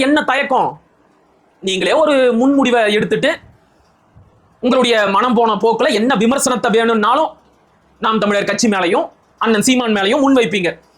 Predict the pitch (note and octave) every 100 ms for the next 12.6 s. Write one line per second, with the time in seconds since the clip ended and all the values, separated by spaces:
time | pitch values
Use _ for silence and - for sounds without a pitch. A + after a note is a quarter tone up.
0 | _ - - A#3+ D4+ C4 B3 A#3 G#3+ G3+
1 | F#3+ G3+ A3 C#4+ A3 G3+ F#3 B3+ E4 -
2 | G3+ A3 G#3 B3 C#4 A#3 G#3+ D#4 C#4 D#4
3 | A#3+ F3 E3+ - _ _ _ _ _ _
4 | _ - F3+ D4 F4+ D#4 F3 E3+ F#3 D4+
5 | F4 C#4+ F3 F#3 C4+ D#4 G3 D3 F#3+ A3+
6 | A#3+ E3 D#3 F3+ F4 F#3+ B3+ D#4+ C#4+ A#3+
7 | F3+ D#3+ E3+ G#3+ B3 - - - G3+ E3+
8 | A3+ E4 F4 C4 F#3+ G3 G3 F#3+ F3 F3
9 | A3 A#3+ F#3+ G#3 G#3 C#4+ D#4 C4 B3+ C4
10 | A3 C4 A3+ E3+ - _ - G#3+ A#3 B3
11 | A3 C4 D4+ B3+ B3+ F#3 D#3 G#3 - F#3
12 | G#3+ B3+ B3 E4 D4+ C4